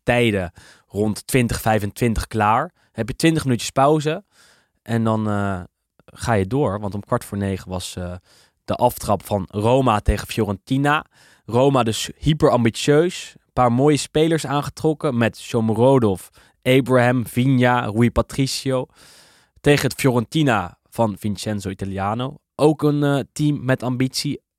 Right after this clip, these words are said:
Amerikaanse eigenaar. Eh, González gehaald voor een recordbedra-, niet een recordbedrag, voor wel voor een dik bedrag. Eh, wat andere namen die nieuw waren.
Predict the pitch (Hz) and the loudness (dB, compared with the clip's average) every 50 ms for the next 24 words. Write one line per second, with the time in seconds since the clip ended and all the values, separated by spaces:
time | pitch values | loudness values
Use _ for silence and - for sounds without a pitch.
0 | _ _ _ - 120 120 120 117 113 - 135 131 131 131 - - - - 113 123 | _ _ _ -4 -2 0 0 0 -2 -2 0 0 0 0 -2 -4 -6 -6 -4 -4
1 | 127 120 - 123 123 120 120 120 117 120 123 - _ - - - _ _ _ _ | -4 -4 -4 -4 -4 -2 -2 -2 -2 -2 -4 -8 _ -20 -20 -20 _ _ _ _
2 | _ - 98 98 92 90 90 87 87 92 98 98 113 113 107 104 113 117 127 143 | _ -12 -10 -8 -8 -8 -8 -8 -10 -8 -4 0 0 0 2 2 2 2 4 4
3 | 143 143 139 131 - - 127 120 127 139 143 - - - 120 110 107 113 101 - | 4 4 2 0 0 -2 -2 0 0 0 -2 -4 -6 -4 -4 -4 -4 -6 -8 -4
4 | - 127 127 120 117 104 - - 120 120 123 120 - 113 110 104 - 120 123 127 | 0 0 0 0 0 -4 -8 -6 -4 -2 -2 -2 -2 -4 -6 -6 -4 -2 -2 -2
5 | 120 - 120 113 - - 110 107 117 113 107 110 110 104 101 120 120 - 113 - | -2 -4 -8 -8 -8 -6 -2 0 0 0 0 -2 -6 -4 -4 -4 -4 -4 -6 -8
6 | 110 104 110 110 110 - - _ _ _ _ - - _ _ _ _ _ - - | -4 -4 -4 -4 -4 -8 -12 _ _ _ _ -20 -20 _ _ _ _ _ -12 -8
7 | 104 92 92 92 90 87 90 90 113 117 - 151 160 165 143 139 131 131 135 139 | -6 -4 -4 -4 -6 -6 -6 -4 -4 -2 0 0 2 2 2 2 2 2 2 2
8 | 143 143 143 143 143 139 135 135 101 113 120 123 123 127 127 131 123 123 120 117 | 2 2 2 2 2 0 0 -2 -2 -2 -2 0 0 0 0 -2 0 0 0 0
9 | 117 117 117 120 - | -2 -4 -6 -8 -14